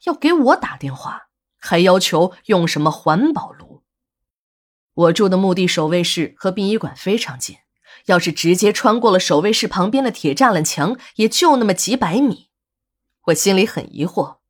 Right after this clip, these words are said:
穿上了外套就想往外走。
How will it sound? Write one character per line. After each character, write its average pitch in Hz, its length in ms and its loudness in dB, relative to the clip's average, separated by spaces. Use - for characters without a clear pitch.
穿 185 280 2
上 185 140 2
了 170 100 2
外 170 180 2
套 - 400 0
就 - 140 -4
想 185 160 0
往 143 160 -6
外 190 160 -2
走。 - 300 -14